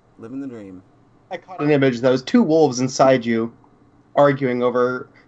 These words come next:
Speaker 2: how to respond to someone. "How you doing?" One is, "It's going," and the other is, <laughs> "Living the dream." So that made me happy when I did that.
Speaker 1: I heard, I, I,
Speaker 2: It's
Speaker 1: I
Speaker 2: going.
Speaker 1: heard you say there are two wolves inside you, and
Speaker 2: Then I just
Speaker 1: knowing that it's
Speaker 2: evolved into
Speaker 1: John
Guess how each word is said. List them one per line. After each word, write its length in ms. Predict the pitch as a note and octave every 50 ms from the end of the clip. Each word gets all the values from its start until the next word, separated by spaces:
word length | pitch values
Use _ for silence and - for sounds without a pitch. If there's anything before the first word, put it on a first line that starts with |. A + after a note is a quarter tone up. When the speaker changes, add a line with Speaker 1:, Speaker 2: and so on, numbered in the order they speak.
| _ _ -
Speaker 2:
how 160 | - D3+ C#3+
to 60 | C3+
respond 420 | C3+ C3+ C3+ - - C3 B2+ B2+ B2
to 60 | -
someone. 200 | - C3 B2+ B2+
"How 120 | D3 E3
you 140 | D#3+ D3 C#3+
doing?" 360 | C#3+ F3 E3+ C#3 A#2+ A#2 A2
One 180 | A#2+ C3+ C#3 C#3+
is, 220 | C#3+ C#3+ C#3 - _ -
"It's 180 | D3+ C#3+ C#3+
going," 480 | - F3 E3 E3 D3 C3 B2+ D3 C#3+ - -
and 120 | C#3+ C3+
the 80 | C3+ C3+
other 160 | C3+ C#3 D3+
is, 140 | C#3+ C#3+ -
<laughs> 160 | C3+ - -
"Living 280 | D#3+ D#3 D#3+ - - F3
the 60 | D#3 C#3+
dream." 460 | D3 D3+ E3 E3 D#3+ E3 D#3+ C#3+ -
So 180 | - - D#3+
that 160 | C#3+ C#3+ C#3+ D3+
made 140 | D3+ D3 D3
me 100 | D#3 D3
happy 260 | - - - - D3+
when 100 | D3 -
I 120 | - - -
did 80 | - - - - _ -
that. 260 | E3+ F#3 G3+ - - - _ _ _ -
Speaker 1:
I 140 | C#3 C#3 C3+
heard, 300 | D3 D3+ C#3+ B2 A2+ A2+
I, 160 | - C3+ C#3
I, 100 | G#2 C#3 C#3+ D#3 - - D3+ D3+ D#3+
Speaker 2:
It's 100 | D#3+ -
Speaker 1:
I 160 | E3 D#3+ G3
Speaker 2:
going. 140 | D#3 - D4
Speaker 1:
heard 140 | D#4 A3
you 100 | B3 A#3
say 380 | - - - A3 G#3 G3+ G3+ G3
there 200 | E3+ F3+ F3 E3+
are 60 | D#3+ D#3+
two 260 | - - G3+ G3 F#3
wolves 380 | D#3+ D#3 E3 E3+ E3+ D3 C3+ C3
inside 500 | B2 B2 A#2+ - B2+ A2 G#2+ G#2+ G#2+ G#2
you, 320 | G#2+ G#2+ G#2 G#2 G#2 - -
and 440 | B2+ B2 A#2 A2+ A2+ A2 A2+ A2 - _ - - - - _ _ _ -
Speaker 2:
Then 160 | D#3 D#3 D#3
I 40 | D#3
just 160 | C3+ C#3 - G#3
Speaker 1:
knowing 380 | G#3 A#3 C4+ D4 E4 E4 D4+ C4+
that 140 | C#4 -
it's 140 | - C#3+ C#3
Speaker 2:
evolved 0 |
into 120 | C#3 G3+ A#3+
Speaker 1:
John 100 | A#3